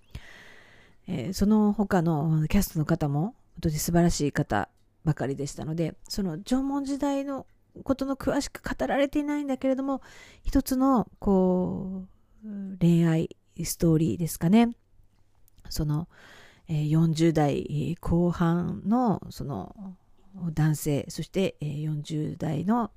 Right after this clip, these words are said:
えー、女性というような感じの、えー、カップル。あ、女性はそんな、あれなのかな。あのー、そのね、えー、熟年、熟年とまではいかないか。えー、ミドルエイジのね、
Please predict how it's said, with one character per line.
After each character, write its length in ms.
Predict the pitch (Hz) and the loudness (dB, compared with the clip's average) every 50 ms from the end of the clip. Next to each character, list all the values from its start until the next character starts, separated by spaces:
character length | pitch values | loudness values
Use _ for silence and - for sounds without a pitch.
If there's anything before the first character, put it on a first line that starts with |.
| - - - | -18 -16 -14
え 220 | 131 127 - - | -12 -12 -12 -16
ー、 0 | - _ _ _ _ _ _ - 233 233 233 _ _ _ _ | -18 _ _ _ _ _ _ -20 -20 -20 -20 _ _ _ _
女 140 | - 139 120 | -8 -6 -4
性 340 | - - 139 107 - - - - | -2 0 0 -2 -2 -4 -8 -8
と 80 | - | -6
い 160 | 110 117 98 78 | -4 -4 -4 -4
う 20 | |
よ 80 | 92 113 | -6 -6
う 40 | |
な 100 | - - | -8 -8
感 240 | - - - 135 131 | -10 -8 -6 -6 -6
じ 120 | - - 143 | -6 -4 -2
の、 160 | 156 233 - - - - - - - - _ - | -2 -2 -2 -6 -14 -20 -20 -20 -20 -20 _ -12
え 80 | - | -10
ー、 20 | - | -6
カ 140 | - 143 | -6 -6
ッ 20 | 139 - - | -6 -4 -4
プ 80 | - | -4
ル。 120 | 156 - - | -4 -4 -4
あ、 160 | - 135 131 - - - - - - - - | -8 -8 -8 -10 -12 -20 -20 -20 -20 -16 -10
女 120 | - 147 | -10 -8
性 200 | - - 220 220 | -4 -4 -2 -2
は 140 | 214 214 214 | -2 -2 -4
そ 120 | - - 185 | -2 -2 -2
ん 60 | 180 | -2
な、 120 | 175 165 - - - - - | -2 -4 -8 -12 -20 -20 -16
あ 80 | - - | -10 -8
れ 60 | 143 | -8
な 120 | 131 101 - | -8 -8 -10
の 60 | - | -10
か 120 | - 107 | -8 -6
な。 100 | 185 202 - - - - - - - - - - _ _ - - | -6 -6 -8 -10 -20 -20 -18 -18 -20 -20 -20 -20 _ _ -20 -20
あ 180 | 143 139 139 135 | -18 -16 -14 -14
の 380 | 127 117 110 101 - - 185 160 | -14 -12 -12 -12 -12 -12 -14 -14
ー、 20 | |
そ 140 | - - 139 | -12 -10 -10
の 120 | 135 131 | -6 -4
ね、 260 | 131 156 165 - - - - - - | -2 -2 -2 -4 -6 -12 -18 -16 -12
え 220 | - 135 135 - 135 | -10 -8 -8 -8 -8
ー、 40 | |
熟 280 | - - 147 - - 156 | -6 -6 -4 -2 0 2
年、 320 | 147 147 143 143 143 - - _ _ _ - | 2 2 2 2 -2 -4 -8 _ _ _ -20
熟 320 | 156 - - 262 - - - | -14 -12 -12 -12 -10 -6 -4
年 140 | 254 269 | -4 -4
と 100 | - - | -2 -4
ま 100 | 269 262 | -2 -2
で 100 | 180 - | -2 -4
は 60 | - - | -4 -8
い 40 | |
か 100 | - - | -10 -10
な 100 | 127 - | -12 -14
い 60 | 165 - | -16 -16
か。 160 | - - - - _ _ _ _ _ _ 190 | -14 -16 -16 -16 _ _ _ _ _ _ -12
え 320 | 165 151 - - 117 127 | -10 -10 -10 -10 -8 -8
ー、 20 | 131 | -6
ミ 120 | 127 120 | -6 -4
ド 100 | - 135 | -4 -4
ル 120 | 131 123 92 | -2 -2 -4
エ 40 | 92 | -4
イ 120 | - - | -6 -8
ジ 160 | - - - - | -10 -12 -12 -8
の 60 | - | -4
ね、 220 | - 165 170 - | -2 -2 -2 -2